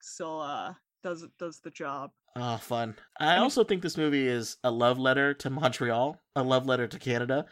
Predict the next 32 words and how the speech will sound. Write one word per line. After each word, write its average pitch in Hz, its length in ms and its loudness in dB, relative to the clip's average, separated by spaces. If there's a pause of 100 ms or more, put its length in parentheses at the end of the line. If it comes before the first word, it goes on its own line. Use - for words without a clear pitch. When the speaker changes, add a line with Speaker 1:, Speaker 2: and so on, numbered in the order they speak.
(240)
Speaker 2:
'cause 127 260 -2
so 156 240 4
much 151 180 0
of 135 60 -8
the 127 80 -4
movie 127 340 -2
takes 113 240 -8
place 117 300 -6
in 127 220 -2
Montreal 127 640 2 (340)
for 127 140 0
no 117 420 0
real 120 380 -2
reason 131 380 -2
other 123 220 -2
than 117 120 -6
they 110 100 -2
probably 110 320 -4
could 104 160 -8
film 117 300 -2
there 131 240 -2
and 113 260 -4
they 113 60 -2
didn't 113 160 -6
wanna 110 160 -6
have 107 100 -8
to - 60 -18
pretend 117 280 -8
it - 100 -14
was, 110 180 -8
like, 110 160 -12
Boston, 131 500 -6